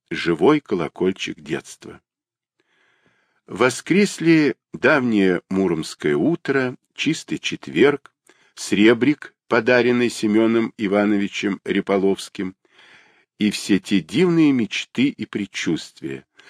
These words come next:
что наполняли детское сердце шестьдесят лет назад. «М-м-м», простонал государь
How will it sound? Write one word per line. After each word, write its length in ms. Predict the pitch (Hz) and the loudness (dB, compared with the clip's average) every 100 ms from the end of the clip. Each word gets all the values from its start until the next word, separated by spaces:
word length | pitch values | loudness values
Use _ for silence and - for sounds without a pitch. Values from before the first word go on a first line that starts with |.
| - | -16
что 220 | - 90 | -4 0
наполняли 800 | 85 82 82 80 87 80 78 73 _ _ _ | 0 2 2 2 2 2 -2 -4 _ _ _
детское 560 | 76 87 85 - - 65 | 0 0 0 -6 -6 -6
сердце 720 | - 131 160 - - 135 135 _ _ _ | -2 0 0 -2 -6 -6 -6 _ _ _
шестьдесят 1000 | - - 87 69 67 71 - 110 156 - 85 | -12 -4 -2 -4 -8 -12 -2 2 0 -2 -6
лет 280 | 80 95 - | -4 -4 -8
назад. 440 | 87 76 69 64 _ _ _ _ _ _ _ _ _ _ _ _ _ _ _ _ _ | -10 -10 -12 -12 _ _ _ _ _ _ _ _ _ _ _ _ _ _ _ _ _
«М-м-м», 720 | - 151 147 139 120 107 87 78 | -4 2 4 4 2 0 -4 -4
простонал 640 | 90 92 - 92 87 87 | -2 -2 0 0 2 2
государь 680 | 78 85 - 80 101 120 113 | 0 -4 -6 0 2 2 -4